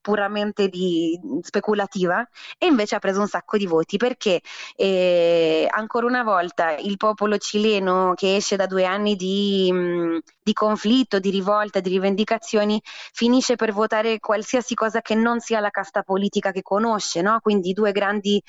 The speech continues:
partiti che hanno governato nel, negli, negli ultimi trenta anni di democrazia, che sono i blocchi politici della destra classica, che insomma è quella rappresentata da Piñera, e, e la ex Concertación, la Nueva Mayoría, che sono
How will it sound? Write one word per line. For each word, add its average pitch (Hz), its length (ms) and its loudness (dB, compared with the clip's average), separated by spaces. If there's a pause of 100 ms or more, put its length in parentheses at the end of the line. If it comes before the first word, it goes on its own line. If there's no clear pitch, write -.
(260)
partiti 214 460 0
che 202 100 0
hanno 196 220 0
governato 190 640 0
nel, 185 240 4
negli, 175 680 2
negli 180 260 2
ultimi 196 280 0
trenta 190 340 -2
anni 185 180 0
di 180 240 -2
democrazia, 190 800 0
che 175 120 -6
sono 180 400 0 (360)
i 202 100 -2
blocchi 190 420 0
politici 196 500 -2
della 175 200 2
destra 185 340 -2
classica, 185 680 -4
che - 140 -8
insomma 165 280 -4
è - 60 -10
quella 170 180 0
rappresentata 175 500 -2
da 175 100 2
Piñera, 185 480 2 (340)
e, 202 360 4
e 190 80 0
la 180 140 2
ex 190 160 -6
Concertación, 196 760 -2
la 180 80 0
Nueva 180 200 0
Mayoría, 185 440 2
che 170 100 -2
sono 170 400 -2